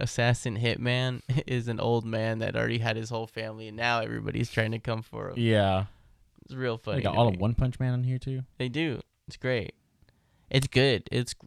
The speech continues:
Speaker 1: amazing, too.
Speaker 2: I wish I had all of
Speaker 1: Just for
Speaker 2: Pokemon
Speaker 1: One Punch
Speaker 2: Adventures.
Speaker 1: Man, you could read all of that. But, um,
Speaker 2: I fucking, um, what's
Speaker 1: Yeah.
Speaker 2: it called? I bought, I bought the physicals of Pokemon Adventure. I have, I have
Speaker 1: You have a couple of
Speaker 2: volume
Speaker 1: them, right?
Speaker 2: one, two, and three.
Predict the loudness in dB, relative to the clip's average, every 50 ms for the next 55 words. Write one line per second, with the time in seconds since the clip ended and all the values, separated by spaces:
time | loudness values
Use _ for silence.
0 | -4 0 2 4 4 6 4 2 0 -2 -6 -2 0 2 2 4 4 4 2 2
1 | 2 2 0 0 -2 -2 2 4 6 6 6 4 4 4 4 6 6 6 6 6
2 | 6 6 4 4 2 2 2 2 0 0 -2 -2 -2 -2 -2 -2 0 0 0 0
3 | 0 -2 -2 -2 -2 -4 -6 -8 -10 -10 -10 -12 -14 -16 -18 -20 -20 -20 -20 -20
4 | -20 -14 -6 -4 -2 -2 -4 -6 -12 -14 -16 -18 -18 -18 -10 -6 -4 -4 -4 -4
5 | -6 -8 -12 -14 -18 -20 -20 -20 -20 -20 -20 -20 _ _ _ _ _ _ _ _
6 | _ _ _ _ _ _ _ _ _ _ _ _ _ _ _ _ _ _ _ _
7 | _ _ 0 0 2 2 0 0 0 0 2 2 4 4 2 2 2 0 0 -2
8 | -2 -2 0 0 0 0 -2 -6 -16 -20 -20 -20 -20 -20 -20 -20 -20 _ _ _
9 | _ _ -4 -4 -2 0 2 4 4 4 2 0 -2 -2 0 2 4 4 4 4
10 | 4 4 4 4 4 2 2 0 2 0 0 2 4 2 2 2 2 0 -2 -2
11 | -2 -4 -6 -8 -8 -10 -10 -10 -8 -8 -8 -8 -10 -14 -16 -6 0 2 2 2
12 | 2 0 -4 -8 -8 -8 -8 -8 -6 -4 0 4 6 8 8 8 10 10 8 8
13 | 8 6 6 4 4 2 2 2 2 0 0 0 0 0 0 0 0 -2